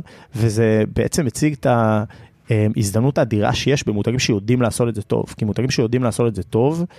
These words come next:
בעיקר ברמה הקריאטיבית, לא רק, אבל בעיקר, הם מותגים שמצליחים לנצל את, אה, אה, את פער, את ה-, את פער ה-C P M בין אינסטגרם לפלטפורמות אחרות, ו-, ולהגיע גם למחירים מאוד מאוד טובים ב-,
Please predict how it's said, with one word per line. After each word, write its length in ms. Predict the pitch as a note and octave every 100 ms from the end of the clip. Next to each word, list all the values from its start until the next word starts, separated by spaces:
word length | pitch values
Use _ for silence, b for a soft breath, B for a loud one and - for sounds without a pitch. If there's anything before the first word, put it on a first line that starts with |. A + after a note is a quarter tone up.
| B -
בעיקר 300 | A2+ D#3+ E3+
ברמה 260 | C3+ G#2
הקריאטיבית, 540 | G#2 - G#2+ B2 B2 B2+
לא 80 |
רק, 200 | A2+ A2
אבל 140 | G2 G2
בעיקר, 460 | G2 F#2+ D#3+ F3 E3 B B
הם 60 | A#2
מותגים 320 | A2+ A2 C3
שמצליחים 800 | C3+ C3 A#2+ A2 A#2+ A2 C3+ C3+
לנצל 440 | A#2+ G#2 - B2
את, 160 | B2 -
אה, 280 | A#2 G#2+ G2+ G#2
אה, 80 | A2 A2
את 140 | -
פער, 280 | - B2+ A#2 -
את 100 | B2
ה-, 240 | G#2 - C#3+
את 120 | -
פער 180 | D3 C#3
ה-C 240 | - C#3 A#2+
P 280 | A2+ G#2+
M 60 | G2 - B B B
בין 120 | A2+
אינסטגרם 320 | B2 - A#2
לפלטפורמות 440 | G#2 G#2+ - A#2+ A2+
אחרות, 340 | - C#3 -
ו-, 260 | G2+ G#2+ G#2+
ולהגיע 500 | - G#2+ G#2 G#2+ B2+
גם 160 | B2 G#2+
למחירים 400 | G#2 G2+ A2+ A2+
מאוד 300 | G#2+ A2+ A#2
מאוד 160 | A2+ G#2+
טובים 420 | G2+ G#2+ G#2+ G#2
ב-, 160 | G#2